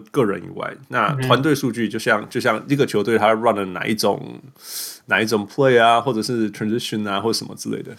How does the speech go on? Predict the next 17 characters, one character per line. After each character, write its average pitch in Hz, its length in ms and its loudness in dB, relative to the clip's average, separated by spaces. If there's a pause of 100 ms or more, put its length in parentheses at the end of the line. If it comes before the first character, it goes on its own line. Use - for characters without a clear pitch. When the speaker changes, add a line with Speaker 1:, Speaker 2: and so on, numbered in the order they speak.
Speaker 1:
这 139 100 -4
个， 123 100 0
Speaker 2:
嗯 139 140 0
哼。 151 100 -2 (520)
Speaker 1:
你 120 60 0
这 165 140 0
个 123 200 4 (160)
怎 104 140 -2
么， 95 240 -2
怎 101 80 -8
么 95 80 -2
帮 110 220 2
球 104 160 0
队 101 120 2
统 110 220 -6
计 - 160 -18
的？ - 60 -20